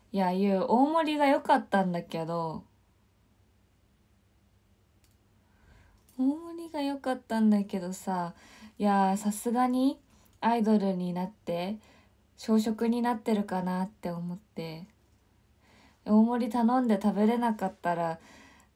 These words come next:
嫌だなってなって、私なりに考えて、並盛りにしたんですけど、足りなかっ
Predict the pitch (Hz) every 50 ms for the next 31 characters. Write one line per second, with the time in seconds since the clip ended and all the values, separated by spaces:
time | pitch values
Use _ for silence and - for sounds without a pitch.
0 | _ _ - - 190 190 180 180 175 170 170 185 202 220 240 254 254 262 262 254
1 | - _ - - 170 165 165 - 160 170 170 165 _ _ - 165 170 170 160 -
2 | 180 190 _ _ _ _ _ _ _ _ _ _ _ _ _ _ _ _ _ _
3 | _ _ _ _ - - 190 196 - 208 220 214 240 226 220 220 220 220 220 214
4 | 220 214 214 233 220 220 233 240 254 233 208 - - - 185 180 170 170 - _
5 | _ _ _ _ _ _ _ _ _ _ _ _ _ _ _ _ _ - - -
6 | - - _ _ _ _ _ _ _ _ _ _ _ _ _ _ - 190 185 185
7 | 185 190 196 196 196 190 190 190 196 196 196 202 208 202 - - - 190 190 190
8 | 175 170 170 - - - - 165 165 - 165 165 160 165 175 - _ _ _ _
9 | _ _ _ _ _ _ _ _ _ _ _ 269 _ _ _ _ _ _ - _
10 | _ _ _ _ _ _ _ _ _ _ _ _ _ _ _ _ _ _ _ _
11 | _ _ _ _ _ _ _ _ - - 214 202 208 214 247 277 - - - 240
12 | 226